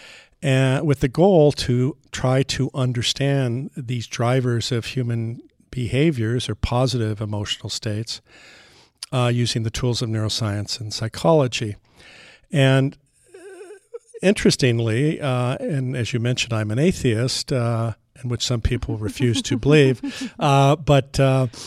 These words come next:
Speaker 1: I was walking through the Stanford campus, and I had this vision of the Dalai Lama, and I was not interested in spirituality or, frankly, the Dalai Lama, although my wife was. And this vision would not leave me. And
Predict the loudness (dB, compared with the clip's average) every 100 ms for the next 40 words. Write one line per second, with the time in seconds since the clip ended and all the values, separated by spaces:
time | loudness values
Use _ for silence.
0 | -18 -20 -8 0 2 4 6 4 4 0
1 | 0 0 2 2 0 -2 -6 0 0 2
2 | 2 2 -2 -6 -4 -2 0 -2 -4 -6
3 | -4 -2 -2 -4 -6 -6 -8 -10 -8 -6
4 | -4 -2 0 0 -2 -4 -6 -8 -6 -4
5 | -2 -4 -6 -8 -6 -6 -6 -8 -8 -8
6 | -8 -8 -10 -10 -6 -6 -6 -10 -8 -8
7 | -8 -10 -12 -10 -10 -12 -12 -12 -10 -8
8 | -6 -4 -4 -4 -6 -12 -20 -20 -20 -20
9 | _ -6 -2 0 0 -2 0 2 2 0
10 | -4 -4 -8 -12 -18 -20 -20 -20 _ _
11 | -2 0 2 0 -2 -4 2 4 4 4
12 | 2 0 -2 0 0 2 0 -4 -6 -14
13 | _ _ _ _ _ -2 0 2 0 -4